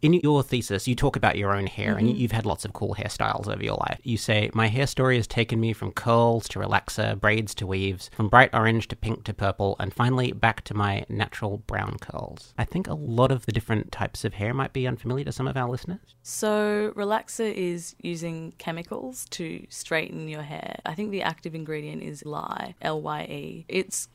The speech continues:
Speaker 2: incredibly strong. It's even stronger than peroxide dioxide, I believe. So you can't actually dye your hair at the same time. You have to sort of really choose if you're gonna relax it or you're gonna colour it. That's how strong the chemicals are.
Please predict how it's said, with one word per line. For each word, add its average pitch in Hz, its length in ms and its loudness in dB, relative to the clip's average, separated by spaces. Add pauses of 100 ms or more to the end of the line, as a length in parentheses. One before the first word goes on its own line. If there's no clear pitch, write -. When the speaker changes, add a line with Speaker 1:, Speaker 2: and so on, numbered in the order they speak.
Speaker 2:
incredibly 196 500 0
strong. 160 680 -4
It's 170 300 -6
even 170 320 -4
stronger 156 340 -6
than 156 160 -8
peroxide - 480 -8
dioxide, 85 260 -2
I 165 60 -6
believe. 156 320 -6
So - 120 -8
you 180 80 -2
can't 180 440 -4
actually 156 600 -6
dye 160 280 8
your 151 200 -2
hair 147 220 -8
at 147 100 -12
the 156 80 -6
same 147 280 -8
time. 151 280 -8
You 175 60 -2
have 175 120 -6
to 160 100 -6
sort - 200 -8
of 147 120 -12
really 180 220 -2
choose 156 420 -8
if - 100 -18
you're 151 80 -18
gonna 147 180 -8
relax 165 460 -4
it 240 140 -2
or 175 60 -6
you're 165 80 -4
gonna 151 260 -8
colour - 400 -12
it. - 120 -10 (120)
That's - 400 -2
how 151 200 -4
strong 147 520 -6 (120)
the - 100 -6
chemicals 147 560 -10
are. 82 320 -6